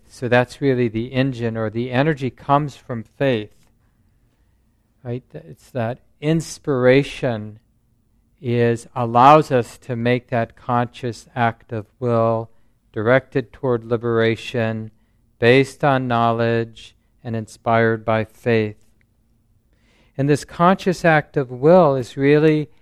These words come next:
like a willingness to participate in karma, in a world that is governed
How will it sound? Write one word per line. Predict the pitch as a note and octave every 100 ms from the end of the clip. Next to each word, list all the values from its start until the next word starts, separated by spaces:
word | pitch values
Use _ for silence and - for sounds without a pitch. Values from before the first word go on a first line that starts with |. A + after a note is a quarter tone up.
| _ _
like | C3+ C3+ - _ -
a | C3
willingness | B2 A#2 C#3 D3 D#3+ F3 F3 -
to | - -
participate | B2+ A2+ - - C#3 - - C#3+ C3+ - _ -
in | A#2+ A#2+ A#2+ A#2+
karma, | _ - C3 C3 G2 - _ _ _ A#2+
in | A2+
a | A2+
world | G#2+ B2 B2+ C3 C#3+ D#3+ - _ _ _ _ _
that | D3+ A#2+ A#2 A#2+
is | A#2 A#2 - _
governed | - C#3 D3 C3+ A#2 A2+ C3